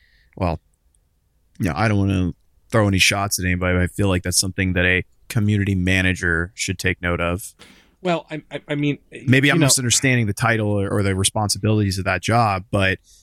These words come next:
Speaker 1: I mean, if your
Speaker 2: I'm
Speaker 1: job
Speaker 2: sure
Speaker 1: is
Speaker 2: they
Speaker 1: to,
Speaker 2: do.
Speaker 1: well, I think they blatantly ignore it. Well, that's,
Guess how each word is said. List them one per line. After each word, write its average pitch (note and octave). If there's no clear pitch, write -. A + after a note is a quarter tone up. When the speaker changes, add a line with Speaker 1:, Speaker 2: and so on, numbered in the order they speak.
Speaker 1:
I -
mean, G2
if F#2+
your G#2
Speaker 2:
I'm F#2
Speaker 1:
job G#2+
Speaker 2:
sure G#2
Speaker 1:
is F#2
Speaker 2:
they D4
Speaker 1:
to, -
Speaker 2:
do. F2+
Speaker 1:
well, D#4+
I E3
think E3+
they -
blatantly G2+
ignore G2
it. G2
Well, C#3+
that's, C3